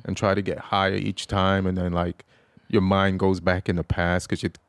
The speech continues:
going to school and you're getting these history lessons about the country. And you're wondering, like, did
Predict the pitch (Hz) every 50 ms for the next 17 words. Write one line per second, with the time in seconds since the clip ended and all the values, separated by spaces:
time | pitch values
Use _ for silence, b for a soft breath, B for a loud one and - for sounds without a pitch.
0 | _ _ - 95 95 92 90 - - - - 92 92 95 90 90 87 - 92 -
1 | 85 92 87 - - - 95 - - - 101 92 92 92 - - 95 92 90 87
2 | 87 85 - - - - 98 98 95 - 92 92 95 95 B B B B B B
3 | - 90 95 98 98 95 92 90 87 87 87 87 82 - 104 101 90 -